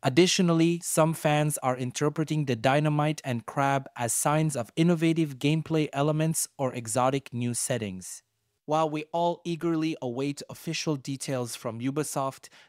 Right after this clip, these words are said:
this leak certainly gives us plenty to ponder about Far Cry seven. Could Cillian Murphy be the next big star to grace the series? Or is this another clever misdirect by Ubisoft to keep us guessing?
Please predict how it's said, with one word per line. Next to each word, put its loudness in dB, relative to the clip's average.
this -6
leak -6
certainly -6
gives -6
us -4
plenty -10
to -14
ponder -6
about -4
Far -6
Cry -8
seven. -10
Could 0
Cillian 0
Murphy -4
be -6
the -4
next -10
big -4
star -4
to -12
grace -8
the -12
series? -6
Or 4
is -4
this 0
another -2
clever -4
misdirect -8
by -2
Ubisoft -6
to -12
keep -12
us -8
guessing? -8